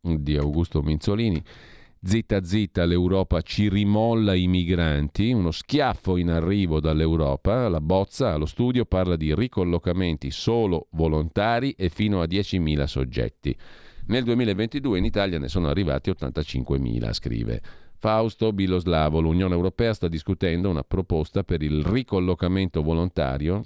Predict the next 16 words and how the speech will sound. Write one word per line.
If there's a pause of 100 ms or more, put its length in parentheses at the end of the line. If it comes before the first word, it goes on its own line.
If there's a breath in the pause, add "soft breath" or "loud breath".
tra
i
paesi
di
un
minimo (680 loud breath)
di
cinque
o
diecimila
migranti
all'anno.
Una
beffa
per (180)
l'Italia